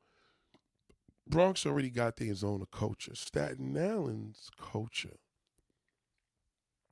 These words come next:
is limited because a lot of the culture doesn't go through with hip hop. Whether it's Christopher Columbus, whether it's the Staten Island Mob,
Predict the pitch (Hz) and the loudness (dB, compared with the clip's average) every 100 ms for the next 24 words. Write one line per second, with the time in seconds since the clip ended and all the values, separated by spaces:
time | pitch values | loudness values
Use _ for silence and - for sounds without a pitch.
0 | - 107 98 104 107 120 85 - - - | -6 -6 -4 -4 -2 -2 -4 -12 -20 -20
1 | _ _ _ _ _ _ _ _ _ _ | _ _ _ _ _ _ _ _ _ _
2 | _ _ _ _ _ - - 131 135 107 | _ _ _ _ _ -16 -8 -4 -2 0
3 | 139 180 180 147 - 160 180 - - - | 2 2 0 -4 -2 -2 0 -6 -4 0
4 | 117 110 110 - - 117 110 - 101 104 | 0 -2 -10 -10 -6 -6 -8 -10 -6 -6
5 | 101 98 - - 123 - - - _ _ | -6 -10 -10 -10 -8 -10 -16 -16 _ _
6 | _ _ _ _ _ _ _ - - - | _ _ _ _ _ _ _ -20 -20 -20
7 | _ - 85 80 - - 71 - - - | _ -4 -4 -4 -10 -12 -12 -12 -14 -20
8 | - - 127 147 131 131 - - - - | -18 -10 -6 -4 -4 -8 -10 -18 -20 -20
9 | - - - 110 95 90 - - - - | -20 -8 -4 -2 -4 -8 -6 -8 -6 -10
10 | 73 - - - 156 170 160 156 147 | -10 -14 -14 -6 -2 0 0 0 -2